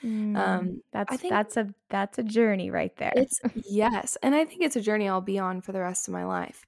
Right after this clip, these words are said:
Speaker 2: But my husband and I did this amazing counseling trip. Um, we were supposed to do it before we were married, but we ended up, because of covid, doing it six months into being married,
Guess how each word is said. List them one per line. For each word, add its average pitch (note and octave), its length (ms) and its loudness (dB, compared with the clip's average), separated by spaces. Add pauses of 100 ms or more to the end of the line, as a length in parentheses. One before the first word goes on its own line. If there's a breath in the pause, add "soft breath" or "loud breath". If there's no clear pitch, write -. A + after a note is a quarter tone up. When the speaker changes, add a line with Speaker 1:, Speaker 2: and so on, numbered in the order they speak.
Speaker 2:
But A3 320 4 (400 loud breath)
my A3 100 0
husband C#4+ 320 2
and B3+ 140 2
I G#3 140 2
did G3+ 160 -2
this G#3 320 0
amazing A3+ 880 2
counseling G3 640 -4
trip. - 400 -4 (340 soft breath)
Um, F#3+ 460 0
we G#3+ 100 2
were G#3+ 80 4
supposed C#4 220 4
to C4+ 60 -2
do A#3 100 4
it G3 140 0
before G#3 360 -2
we A3+ 100 2
were G3+ 140 0
married, F#3 460 -6
but F3+ 260 -2
we F#3 320 -2 (140)
ended G3 200 -2
up, F3+ 200 -2
because G3 240 -4
of F#3+ 140 -8
covid, F#3+ 360 -4
doing F#3 240 -4
it - 160 -8
six - 320 -4
months F3+ 380 -4
into F#3 320 -4
being F#3 340 -8
married, F#3 380 -8